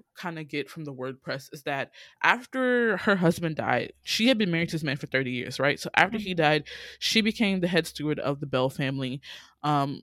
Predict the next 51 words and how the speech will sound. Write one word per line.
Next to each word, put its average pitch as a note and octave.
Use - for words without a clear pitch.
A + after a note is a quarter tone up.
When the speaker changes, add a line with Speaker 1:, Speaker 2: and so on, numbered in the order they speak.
Speaker 1:
she F#3+
wasn't E3
in, D3+
I F3+
mean, F3
um, -
some C4
people C#4+
say C4
she A#3
was F#3+
in E3
charge F3+
of F3+
the F#3
money. G3
Other G3
people F#3+
says E3
that D3+
she -
just E3+
was E3+
really F#3+
good F#3
at E3+
investing C#3+
and C#3
gave D3+
Bill, D3
who G#3
was, E3
you E3+
know, C3+
already D#3
a D3
rich D3+
man D3
in C#3+
San C#3+
Francisco, D3+
ideas C#3
on C#3
where C#3
to D3
invest C#3
his A3
money, A#3
like D#3
she F#3+
was. A3+